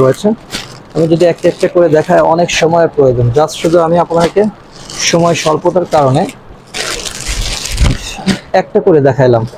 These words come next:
তো যাদের ভালো লাগবে অবশ্যই আমাদের শপে চলে আসবেন। আমাদের শপের ঠিকানা হচ্ছে পাবনা শহরের মধ্যে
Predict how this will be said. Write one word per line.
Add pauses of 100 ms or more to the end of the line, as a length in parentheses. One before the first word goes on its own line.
(480)
তো (180)
যাদের
ভালো
লাগবে
অবশ্যই
আমাদের
শপে
চলে
আসবেন।
আমাদের
শপের
ঠিকানা
হচ্ছে (100)
পাবনা (120)
শহরের
মধ্যে